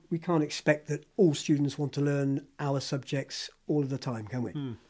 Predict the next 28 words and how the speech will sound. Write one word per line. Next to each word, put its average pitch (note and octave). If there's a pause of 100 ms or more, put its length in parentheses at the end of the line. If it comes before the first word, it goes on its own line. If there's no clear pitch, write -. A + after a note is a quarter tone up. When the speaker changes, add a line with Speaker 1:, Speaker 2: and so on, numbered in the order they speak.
Speaker 2:
Nick, F3+
we F#3+
need G3
to -
bring G#3
this E3
to F3
a D#3+
close, D#3+
but F3
if F3
anyone's G3
listening D#3+
to B2
this A2+
and A#2+
they C3
wanted B2+
to -
get B2
in A#2+
touch E3
with C#3
any B2+
questions D#3+
following B2
anything B2+
you've B2